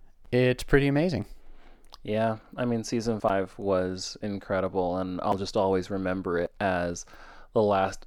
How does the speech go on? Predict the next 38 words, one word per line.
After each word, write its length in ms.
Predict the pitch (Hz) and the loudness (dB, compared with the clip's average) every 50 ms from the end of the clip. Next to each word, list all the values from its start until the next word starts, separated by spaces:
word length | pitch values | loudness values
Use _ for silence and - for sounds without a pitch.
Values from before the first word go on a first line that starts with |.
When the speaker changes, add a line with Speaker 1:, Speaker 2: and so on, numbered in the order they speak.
| - | -10
Speaker 2:
Sopranos 580 | - - - 113 - 113 101 98 98 98 95 - | -8 -6 -6 -4 -2 0 0 2 0 0 0 0
episode 500 | 98 92 - 107 95 - 98 90 87 82 | -2 -2 -2 -4 -4 -2 0 -2 -2 -2
that 100 | 92 67 | -2 -4
we 80 | 95 | -2
got 280 | 92 104 98 95 - - | -2 0 0 0 0 -2
for 120 | - 104 98 | -4 -4 -4
a 40 | 92 | -4
very 260 | 90 92 92 90 90 90 | -4 -2 -2 -2 0 -2
long 300 | 87 87 85 87 85 85 | -2 -4 -4 -6 -8 -8
time, 380 | - 98 90 90 85 85 87 | -8 -6 -6 -4 -4 -6 -6
because, 600 | - 87 - - - 95 90 87 82 82 - - | -8 -10 -10 -8 -6 -4 -2 -4 -4 -6 -6 -4
uh, 220 | 95 90 87 87 87 | -2 -2 0 0 0
this 160 | - 131 131 | 0 0 2
is 140 | 185 156 160 | 4 6 6
actually 340 | 143 127 - - - 117 | 6 6 4 2 0 2
when 160 | 104 104 101 98 | 2 2 2 2
I 60 | 92 | 0
started 280 | - - 104 95 90 - | 0 0 -2 -2 -2 -2
to 80 | 98 | -6
catch 300 | - - - 98 85 - | -4 -2 -2 -2 -2 -2
up 120 | - 92 90 | -2 -4 -4
with 80 | 92 | -4
the 60 | 90 95 | -8 -6
show 200 | - - 95 92 | -4 -4 -4 -2
in 100 | 92 95 | -2 -4
real 140 | 92 92 | -4 -4
time. 420 | 90 - - 110 107 120 156 196 208 | -4 -6 -6 -6 -4 -4 -4 0 4
Speaker 1:
Me 120 | 143 135 | 4 4
too. 240 | 113 120 135 131 131 - - - - - - - | 6 6 4 4 2 0 -8 -18 -18 -16 -10 -2
Speaker 2:
Yeah, 360 | 107 113 113 104 98 95 90 | 2 2 4 4 2 0 -2
so, 440 | - - - - 107 101 95 92 90 | -4 -2 2 4 4 6 4 4 4
uh, 260 | 92 92 87 85 90 - - - - - - - - - | 2 2 2 0 -4 -8 -14 -20 -20 -20 -20 -20 -20 -20
for 420 | - - - 139 123 113 110 - | -2 4 6 8 8 8 8 6
us 360 | 117 107 - - - - - - | 4 4 4 2 -4 -4 -6 -8
fans 520 | - - 143 113 107 104 101 - - - - - | -4 0 0 2 2 0 -2 -4 -8 -10 -10 -4
who 120 | - 127 113 | -2 2 4
were 100 | 110 104 | 4 4
there 360 | 107 104 101 98 90 - | 6 4 2 2 -2 -6